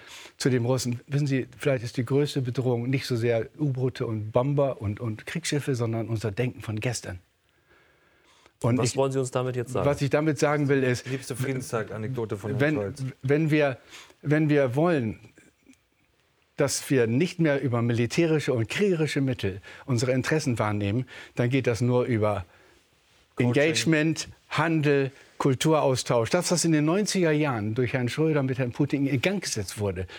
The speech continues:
Speaker 1: Wenn man miteinander redet, wenn man sich kennenlernt, dann färbt was ab, normative Kraft. Wenn jemand mit uns Handel treibt, dann wird er irgendwann mal sich auch nach uns ausrichten. Das ist eine erwiesene Tatsache.
Speaker 3: <laughs> Nee, das
Speaker 1: Das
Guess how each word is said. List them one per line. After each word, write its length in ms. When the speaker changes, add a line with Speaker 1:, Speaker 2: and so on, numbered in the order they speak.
Speaker 1:
Wenn 160
man 260
miteinander 520
redet, 320
wenn 120
man 80
sich 180
kennenlernt, 560
dann 180
färbt 400
was 200
ab, 260
normative 680
Kraft. 440
Wenn 140
jemand 360
mit 160
uns 320
Handel 260
treibt, 360
dann 260
wird 140
er 120
irgendwann 320
mal 220
sich 220
auch 160
nach 200
uns 160
ausrichten. 580
Das 180
ist 260
eine 240
erwiesene 460
Tatsache. 500
Speaker 3:
<laughs> 120
Nee, 140
das 120
Speaker 1:
Das 20